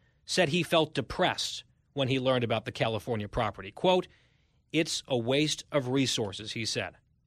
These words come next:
He said that the organization leaders, quote, "should be somewhere in shame," end quote. A very interesting story from Sean Campbell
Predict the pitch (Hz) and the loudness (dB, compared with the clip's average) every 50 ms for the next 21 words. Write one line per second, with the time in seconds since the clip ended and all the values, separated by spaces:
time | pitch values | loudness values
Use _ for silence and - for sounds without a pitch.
0 | _ _ _ - 147 135 - 165 151 139 143 127 147 143 139 147 151 147 143 127 | _ _ _ 0 2 4 4 6 6 4 4 4 4 4 6 6 6 6 6 6
1 | 127 139 135 - - 135 123 127 131 127 123 113 - - - 175 170 170 - - | 6 4 4 4 2 0 2 2 2 0 0 -2 -2 2 4 4 6 4 2 0
2 | - - - - 151 120 117 139 131 120 - - - 160 160 156 147 151 143 139 | -2 0 0 0 0 0 0 0 0 2 2 2 2 2 0 0 0 0 2 2
3 | 135 131 - - - - 135 123 120 113 110 - - - 123 98 90 82 - - | 0 0 -2 -6 -6 -4 -4 -2 -2 -2 -2 -2 -2 -2 -4 -4 -6 -12 -20 -20
4 | _ _ _ _ _ _ _ _ _ _ _ _ _ _ _ _ - 143 127 113 | _ _ _ _ _ _ _ _ _ _ _ _ _ _ _ _ -2 -2 -2 0
5 | - - 120 107 90 - - _ _ _ _ _ _ _ _ _ _ _ _ _ | -2 -2 -2 -2 -4 -6 -14 _ _ _ _ _ _ _ _ _ _ _ _ _
6 | _ _ _ _ _ _ _ _ _ _ _ _ _ - - 127 113 107 - 170 | _ _ _ _ _ _ _ _ _ _ _ _ _ -6 -4 -4 -2 0 0 2
7 | 180 180 175 165 156 156 156 156 143 - - 143 127 117 - - 147 131 123 104 | 4 4 4 4 2 0 0 0 0 0 0 -2 0 0 0 0 0 0 0 0
8 | 95 95 - _ _ _ _ _ _ _ _ _ _ _ _ _ _ _ _ _ | -2 -6 -10 _ _ _ _ _ _ _ _ _ _ _ _ _ _ _ _ _
9 | - - 139 127 113 - - - 151 147 143 135 - - - 160 156 139 113 98 | -6 -4 -2 0 0 2 2 4 4 4 4 2 0 -2 0 2 2 2 0 -2
10 | 87 - | -6 -8